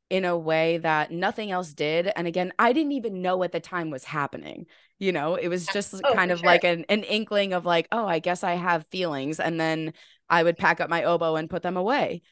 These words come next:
Speaker 1: you know, but
Speaker 2: Yeah.
Speaker 1: that's, that's, yeah. So I think that's it. <laughs>
Speaker 2: I'm totally gonna jam out to October after we were done recording.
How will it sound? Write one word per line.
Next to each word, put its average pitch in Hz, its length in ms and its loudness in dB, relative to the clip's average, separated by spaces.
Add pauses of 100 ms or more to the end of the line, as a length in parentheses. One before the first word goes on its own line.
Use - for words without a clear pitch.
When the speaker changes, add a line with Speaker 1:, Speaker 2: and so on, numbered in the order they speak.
(160)
Speaker 1:
you 185 160 -2
know, 175 380 -2
but 185 300 0
Speaker 2:
Yeah. 185 100 -10
Speaker 1:
that's, 185 500 2 (380)
that's, 185 520 0
yeah. 185 420 -4
So 185 520 -2 (180)
I 220 100 -4
think 220 200 -2
that's 214 280 -4
it. 233 260 -6 (120)
<laughs> - 80 2 (800)
Speaker 2:
I'm 214 140 0
totally 202 340 0
gonna 185 240 0
jam 170 280 0
out 165 160 -4
to 165 80 -6
October 165 420 -8
after 117 340 -10
we 107 100 -10
were 110 80 -8
done - 260 -10
recording. 220 420 -20